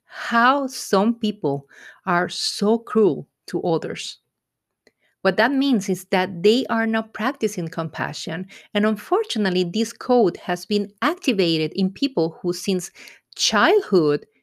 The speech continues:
either copied this behavior or life led them to deactivate compassion. And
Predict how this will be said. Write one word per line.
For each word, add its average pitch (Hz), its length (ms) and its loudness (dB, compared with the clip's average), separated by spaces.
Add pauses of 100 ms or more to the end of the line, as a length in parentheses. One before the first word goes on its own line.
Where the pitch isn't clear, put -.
(180)
either 320 380 2 (280)
copied 226 540 -2 (160)
this 220 320 -2
behavior 196 880 2 (180)
or 190 580 6 (460)
life 180 560 -2 (140)
led 190 340 0
them 143 400 -6
to 180 220 -2
deactivate 160 840 -4
compassion. - 720 -10 (380)
And 208 260 0